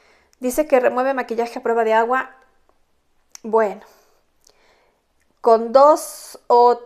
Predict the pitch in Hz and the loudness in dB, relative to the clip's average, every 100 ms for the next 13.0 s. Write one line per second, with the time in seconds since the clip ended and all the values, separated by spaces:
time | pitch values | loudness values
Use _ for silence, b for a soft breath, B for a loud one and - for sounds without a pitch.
0 | - _ - 254 262 269 254 262 277 262 | -20 _ 0 2 2 0 -2 -2 -4 -8
1 | - 233 220 214 226 226 262 277 - 220 | -4 0 2 0 -4 -4 -4 -6 -16 -20
2 | - 240 214 - - 220 208 208 208 214 | -12 -8 -8 -12 -6 -4 -2 -2 -2 -2
3 | 202 190 175 180 - 220 220 220 220 - | -4 -6 -10 -10 -4 2 2 4 2 0
4 | 226 226 262 311 330 - 226 240 254 254 | -6 -2 0 0 -2 -8 -6 -8 -10 -12
5 | 196 208 214 - 208 202 220 262 247 240 | -10 -8 -8 -8 -8 -8 -8 -8 -10 -10
6 | 202 196 190 196 202 - 196 202 196 254 | -6 -6 -6 -12 -12 -12 -6 -6 -4 0
7 | 277 269 - 190 202 - b b b b | 0 0 -2 -2 -2 -8 b b b b
8 | b _ _ - 220 220 220 - - 220 | b _ _ -2 0 0 -2 -6 -6 -4
9 | 233 240 247 - - - _ _ _ _ | -2 -2 -6 -18 -20 -20 _ _ _ _
10 | _ _ _ _ _ _ _ _ _ 240 | _ _ _ _ _ _ _ _ _ 0
11 | 226 220 240 214 202 214 254 277 311 _ | 2 2 2 0 -2 -2 0 0 -2 _
12 | _ _ _ _ _ _ - 208 202 185 | _ _ _ _ _ _ -14 -12 -10 -10